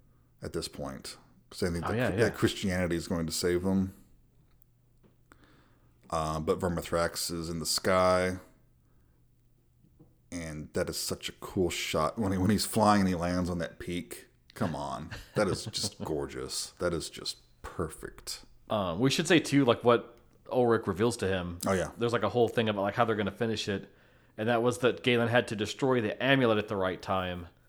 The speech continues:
Speaker 1: Right.
Speaker 2: And then that would release some sort of energy that would destroy the dragon.
Speaker 1: But he'll know, he'll know the time.
Speaker 2: Mm-hmm.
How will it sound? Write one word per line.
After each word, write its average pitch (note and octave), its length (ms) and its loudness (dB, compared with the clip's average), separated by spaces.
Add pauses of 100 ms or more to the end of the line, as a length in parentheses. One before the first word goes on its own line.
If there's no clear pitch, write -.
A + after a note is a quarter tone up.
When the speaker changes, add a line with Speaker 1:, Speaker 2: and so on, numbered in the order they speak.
(340)
Speaker 1:
Right. F2 340 0
Speaker 2:
And A#2 100 0
then A#2+ 120 0
that A#2+ 120 6
would A2+ 100 2
release A2+ 320 0
some A2+ 160 -2
sort G#2+ 220 0
of E2 120 -4
energy G2+ 400 -2
that F2+ 140 -2
would E2+ 260 -6
destroy F#2 360 -2
the F2+ 80 0
dragon. F2 320 0
Speaker 1:
But F2+ 100 0
he'll A2+ 160 8
know, G2+ 160 8
he'll A2 140 8
know G#2 100 8
the F#2 140 2
time. F2 500 -2 (160)
Speaker 2:
Mm-hmm. E2 200 -8